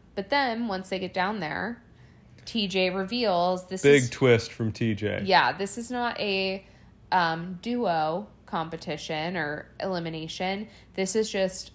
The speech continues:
Speaker 1: a women's elimination. Now, some people think that
Speaker 2: Some people being Reddit, is that what you're going with
Speaker 1: No,
Speaker 2: here?
Speaker 1: just, like, a lot of people. I feel like everybody I've heard discuss this thinks that, like, the producers did it just to keep Wes and C T.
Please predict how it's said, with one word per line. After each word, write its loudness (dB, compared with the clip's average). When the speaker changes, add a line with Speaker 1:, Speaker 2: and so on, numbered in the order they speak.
Speaker 1:
a 2
women's -2
elimination. -6
Now, 0
some 2
people 0
think -2
that 4
Speaker 2:
Some -4
people -2
being -2
Reddit, 0
is -8
that -4
what -10
you're -8
going -6
with -4
Speaker 1:
No, 2
Speaker 2:
here? 2
Speaker 1:
just, -4
like, 2
a 4
lot 0
of -6
people. -4
I 2
feel -6
like -4
everybody 0
I've 0
heard -4
discuss -6
this -4
thinks -8
that, -6
like, -6
the -4
producers -8
did -2
it -2
just -8
to -8
keep -8
Wes 2
and -6
C -8
T. -6